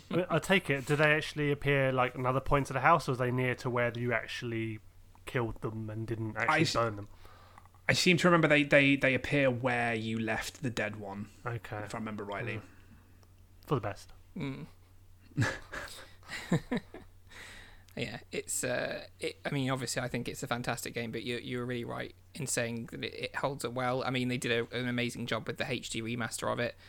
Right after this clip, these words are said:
Speaker 3: um, and I think in the newer version, they've added a different control scheme in as well,
Speaker 1: Yeah.
Speaker 3: uh,
Speaker 2: Mm-hmm.
Speaker 3: that makes
Speaker 2: Mm-hmm.
Speaker 3: it, that modernizes it, which it didn't have in the GameCube, um, version. But even back on the GameCube, it was, it, it was a phenomenal game, and it, you know, it, it, it took everything that Resident Evil was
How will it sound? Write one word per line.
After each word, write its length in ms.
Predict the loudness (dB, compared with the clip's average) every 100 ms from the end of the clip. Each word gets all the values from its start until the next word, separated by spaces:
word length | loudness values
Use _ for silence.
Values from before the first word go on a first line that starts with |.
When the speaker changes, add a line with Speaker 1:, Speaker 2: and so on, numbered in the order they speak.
| -20 -14
Speaker 3:
um, 240 | 0 0 0
and 20 |
I 120 | -2
think 260 | -2 -2 -2
in 100 | -2
the 40 |
newer 240 | -2 -2 0
version, 400 | 0 0 -2 -4
they've 160 | -2
added 220 | -2 -2
a 80 | -4
different 320 | -4 -6 -6
control 340 | -6 -2 -2 -2
scheme 300 | -2 -2 -2
in 60 |
as 120 | -2 0
well, 180 | 2 2
Speaker 1:
Yeah. 40 |
Speaker 3:
uh, 40 | 2
Speaker 2:
Mm-hmm. 260 | 6 6
Speaker 3:
that 100 | 6
makes 260 | 0 -2 -2
Speaker 2:
Mm-hmm. 20 |
Speaker 3:
it, 160 | -4 -4
that 260 | -8 -6
modernizes 640 | -4 -4 -2 -2 -2 -4 -2
it, 180 | -2 -2
which 160 | -8
it 100 | -8
didn't 200 | -8 -8 -4
have 200 | -4 -4
in 100 | -6
the 60 |
GameCube, 500 | -6 -6 -6 -4 -6 -8 -20 -20 -20 -6
um, 320 | 0 2 0 2
version. 440 | 2 4 0 -2
But 320 | 0 -2 -4 -2
even 360 | -2 0 0
back 180 | -2 -2
on 80 | -8
the 60 | -2
GameCube, 560 | -2 -2 -6 -6 -6
it 120 | -6
was, 420 | -4 -4 -4 -4 -6
it, 380 | -10 -10 -10 -8
it 100 | -6
was 180 | -4 -4
a 60 | -4
phenomenal 400 | -2 -2 -2 -2
game, 260 | 0 0
and 80 | -2
it, 240 | -6 -6 -8
you 100 | -6
know, 120 | -4
it, 120 | -4 -8 -18 -6 -4
it, 200 | -4 -6
it 140 | -6
took 200 | -4 0
everything 380 | 0 0 -2 -4
that 100 | -2
Resident 320 | -4 -4 -6
Evil 220 | -6 -4 0
was 420 | 2 2 -2